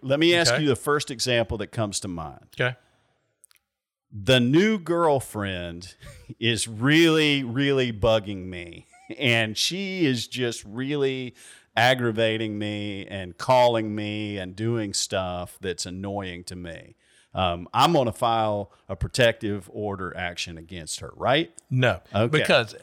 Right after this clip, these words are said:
Speaker 2: unless it's one of those Three's Company things
Speaker 1: Yeah.
Speaker 2: where y'all all used to live
Speaker 1: Thruple?
Speaker 2: in the same house.
Speaker 1: We're a thruple.
Speaker 2: Is that a thing?
Speaker 1: That's a thing,
Speaker 2: I didn't
Speaker 1: man.
Speaker 2: know that.
Speaker 1: Oh, you should
Speaker 2: We
Speaker 1: get
Speaker 2: live,
Speaker 1: out more.
Speaker 2: dude, we live in Augusta. We live in the woods,
Speaker 1: You
Speaker 2: man.
Speaker 1: should get out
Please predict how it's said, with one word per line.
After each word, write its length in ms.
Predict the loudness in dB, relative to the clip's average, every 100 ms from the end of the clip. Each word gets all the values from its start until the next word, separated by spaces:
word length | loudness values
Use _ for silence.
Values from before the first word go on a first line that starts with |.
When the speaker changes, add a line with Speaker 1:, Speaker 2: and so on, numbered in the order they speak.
| -8 -4
Speaker 2:
unless 480 | -2 2 2 2
it's 200 | -2 -8
one 200 | -4 0
of 120 | 0 0
those 340 | -2 0 -4
Three's 340 | -6 -6 -6
Company 460 | -2 -2 -2 -2 -6
things 480 | -6 -8 -10 -14 -18 -4
Speaker 1:
Yeah. 380 | -2 -2 -6 -14 _
Speaker 2:
where 320 | 4 6 6
y'all 280 | 4 2 4
all 220 | 6 4
used 160 | 4 6
to 120 | 8
live 180 | 6 4
Speaker 1:
Thruple? 20 |
Speaker 2:
in 80 | 2
the 80 | 0
same 300 | 0 0 0
house. 420 | 2 2 0 2
Speaker 1:
We're 160 | 4
a 60 | 4
thruple. 560 | 2 -2 -2 -2 -6 -8 _ _ _ _ _
Speaker 2:
Is 100 | -4
that 160 | 0 -2
a 60 |
thing? 300 | -4 -8 -10 -14 _ _ _
Speaker 1:
That's 180 | 0 2
a 80 | 0
thing, 440 | -2 -4 -2 0
Speaker 2:
I 120 | 2
didn't 140 | 2 2
Speaker 1:
man. 80 |
Speaker 2:
know 100 | 0
that. 260 | -2 -4 -6 -4 0
Speaker 1:
Oh, 120 | 2
you 200 | 2 0
should 180 | 2 4
Speaker 2:
We 100 | 6
Speaker 1:
get 60 |
Speaker 2:
live, 100 | 8
Speaker 1:
out 200 | 6 4
more. 100 | 2
Speaker 2:
dude, 220 | 0 0 -2
we 140 | -2
live 240 | 0 0
in 60 | 0
Augusta. 360 | 0 -2 -2 -6
We 120 | -4
live 220 | -2 -2
in 60 | -4
the 80 | -8
woods, 300 | -8 -8 -8
Speaker 1:
You 60 | -4
Speaker 2:
man. 60 |
Speaker 1:
should 260 | -2 -2 -8
get 140 | -14
out 220 | -14 -14